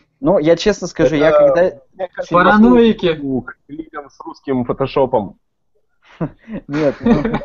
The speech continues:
Speaker 1: это, это другой чувак. Но да, на самом деле я на, на Торе, когда через Тор хожу во всякие места, я тоже там отключен по умолчанию J S. Ну,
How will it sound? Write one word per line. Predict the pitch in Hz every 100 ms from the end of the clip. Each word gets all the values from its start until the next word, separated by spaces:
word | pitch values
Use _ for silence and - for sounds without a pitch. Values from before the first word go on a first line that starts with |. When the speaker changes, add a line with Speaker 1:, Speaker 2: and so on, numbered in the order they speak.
| 640 - - 190 160 156 _ _
Speaker 1:
это, | - 147 147
это | 151 139 131 104 135 131
другой | 135 143 143 185
чувак. | 147 139 123
Но | 131 131
да, | 139 117
на | 123
самом | - 180
деле | 175 170
я | 139 156 156
на, | 143 143 143 135 120 113 _ _ _ _
на | 131 107 127 131
Торе, | 156 180 165 120
когда | 117 117
через | 117 120 120
Тор | - 120
хожу | - 117 123 165
во | 175
всякие | 123 117 110 107
места, | 107 _ 123 156
я | 139 120
тоже | 117 131 123
там | 113 110
отключен | 107 - 127 117 104
по | 104
умолчанию | 107 107 - 110 101 98
J | 104 107 147
S. | - _ _ _ _ _ _ _ _ _ -
Ну, | 175 127 123 113